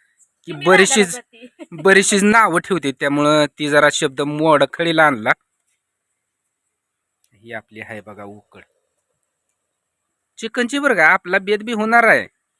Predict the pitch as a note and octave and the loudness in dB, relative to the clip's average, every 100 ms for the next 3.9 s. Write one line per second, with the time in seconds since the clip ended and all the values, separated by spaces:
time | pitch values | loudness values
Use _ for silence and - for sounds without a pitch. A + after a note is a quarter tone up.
0 | D#3 G3+ A3 E3 D#3+ B2+ G2+ _ _ _ | -8 -6 -2 0 0 -2 -6 _ _ _
1 | - B3+ A#3+ G#3+ B3 B3+ C4 C4+ C#4+ C#4+ | -6 -2 0 0 0 0 0 0 0 0
2 | G3 F3+ C#3 C#3 F#3+ E4+ - A3 A#3+ - | -2 -8 -8 -8 -4 -6 -6 -2 0 0
3 | C#3+ - _ _ E3+ G#3+ A#3 - A3 | -6 -10 _ _ -2 2 2 2 0